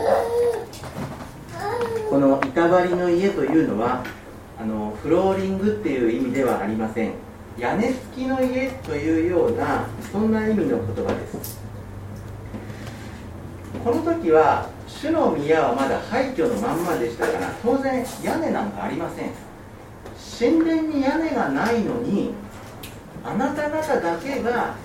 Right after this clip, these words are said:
屋根付きの家に住むべき時か。また、この板張りの家という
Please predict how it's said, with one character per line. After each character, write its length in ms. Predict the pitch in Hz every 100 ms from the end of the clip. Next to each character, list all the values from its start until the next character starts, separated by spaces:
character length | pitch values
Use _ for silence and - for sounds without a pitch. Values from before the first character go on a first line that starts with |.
| - -
屋 140 | -
根 160 | 190 202
付 240 | - -
き 60 | 208
の 180 | 208 202
家 260 | 233 196
に 140 | 175 262
住 280 | - 196 175
む 120 | 147
べ 120 | 156
き 80 | 151
時 280 | - 117 -
か。 200 | - 220 - - - - - - - - - - - - - - - - - - - - - - - - - - - - - - - - - - - - - - - 269
ま 80 |
た、 240 | 262 240 -
こ 140 | 277
の 100 | 277
板 240 | 262 160 160
張 140 | 156
り 80 | 156
の 160 | 156
家 220 | 151 175 202
と 140 | 139
い 100 | 123
う 120 | 120